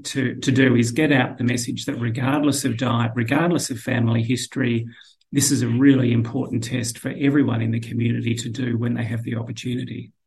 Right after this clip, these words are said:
It's free, it's painless, you can do it in the privacy of your own home, and if detected early, we know that ninety percent of bowel cancers can be successfully treated.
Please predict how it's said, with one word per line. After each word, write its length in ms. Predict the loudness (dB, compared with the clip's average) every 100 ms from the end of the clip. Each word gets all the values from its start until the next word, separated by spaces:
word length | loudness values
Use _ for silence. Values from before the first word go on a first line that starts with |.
| _
It's 180 | -2 -2
free, 520 | -2 0 4 6 6
it's 280 | 4 0 -4
painless, 720 | -4 0 2 4 2 0 2
you 100 | 2
can 140 | 4 4
do 120 | 6
it 60 |
in 80 | 6
the 60 | 4
privacy 520 | 2 2 4 2 0
of 80 | 0
your 180 | 0 2
own 180 | 2 0
home, 600 | -2 -4 -2 -2 -4 -8 -16 -20 -20 -20 _
and 800 | 2 4 6 6 4 4 -2 -12 -12 -10 0 8
if 240 | 8 8
detected 520 | 0 2 4 4 4
early, 400 | 2 4 2 0 2
we 180 | 6 8
know 320 | 8 6 6
that 220 | 2 2
ninety 420 | 4 4 4 2
percent 560 | 0 -2 -2 -2 -4 -4
of 200 | -4 0
bowel 220 | 2 2
cancers 480 | 0 -2 -2 -2 -2
can 200 | 2 4
be 100 | 4
successfully 760 | 4 0 4 4 2 0 0
treated. 540 | 0 2 2 2 -2